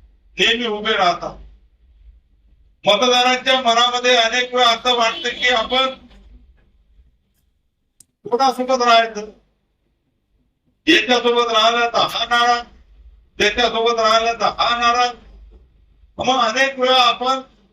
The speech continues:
गावाचा विचार करत नाही, विकासाचा विचार करत नाही, कुठेतरी आपली आपुलकी आणि संबंध हे सर्व पाहून आपण या ठिकाणी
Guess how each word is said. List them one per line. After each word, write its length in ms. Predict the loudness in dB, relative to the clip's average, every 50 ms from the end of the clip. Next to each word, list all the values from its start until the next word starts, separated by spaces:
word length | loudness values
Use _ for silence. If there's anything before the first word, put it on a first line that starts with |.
| _ _ _ _ _ _ _ _ _ _ _ _ _ _ _ _ _ _ _ _ _ _ 0
गावाचा 560 | 0 2 2 4 2 2 2 4 4 4 4 2
विचार 320 | 0 -4 0 2 2 2 0 -2 -8
करत 300 | -6 -6 -6 -6 -4 -2
नाही, 200 | 0 0 -2 -4 -8 _ _ _ _ _ _ _ _ _ _ _ _ _ _ _ _ _ _ _ _ _ _
विकासाचा 680 | -4 -4 -2 0 0 0 2 2 2 0 2 2 2 0
विचार 360 | 0 -2 -2 0 0 0 0 0
करत 400 | -2 -2 0 0 0 0 -2 -2
नाही, 240 | -2 -2 -2 -2 -6
कुठेतरी 1300 | -10 -16 _ _ _ _ _ _ _ _ _ _ _ _ _ -4 -4 -2 0 -2 -2 -2 -2 -2 0
आपली 400 | 0 0 0 -2 -6 -6 -6 -4 -4 -6 -8 -12 -18 _ _ _ _ _ _
आपुलकी 540 | -2 0 0 -2 -4 -6 -6 -6 -4 -2 -2
आणि 180 | 0 0 -2 -4 -6 -6
संबंध 440 | -4 -4 -2 0 0 0 0 0 -2 -2 -2 -2 -2 -6 -12 _ _ _ _ _ _ _ _ _ _ -2
हे 120 | -2 -2 0
सर्व 280 | 0 -2 0 2 2 2
पाहून 380 | 2 2 0 0 2 2 0 0
आपण 380 | -2 -2 -2 -4 -4 -4 -4 -6 -8 -16 _ _ _ _ _ _ _ _ _ _ _ _ _ _ _ _ _ _ _ _ _ _ _ _ 2
या 200 | 4 4 4 2
ठिकाणी 400 | 0 -2 -2 0 0 0 0 -4